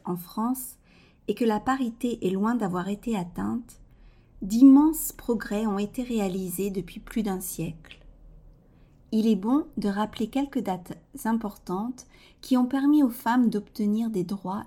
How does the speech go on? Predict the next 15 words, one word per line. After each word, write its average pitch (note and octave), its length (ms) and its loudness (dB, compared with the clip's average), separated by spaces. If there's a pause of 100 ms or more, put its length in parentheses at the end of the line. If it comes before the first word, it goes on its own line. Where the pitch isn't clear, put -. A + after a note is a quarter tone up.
longtemps B3 460 2
bafoués G3 580 -4 (560)
et A3+ 80 -2
que C4 100 2
nous B3+ 160 6
considérons A3+ 760 -2
aujourd'hui A3 600 -4 (160)
comme F#3 220 -4
acquis. F3+ 340 -8 (1800)
C'est - 240 -4
en A#3 80 2
mille D4 220 8
huit D#4+ 100 2
cent A3+ 160 -4
cinquante G3+ 640 -6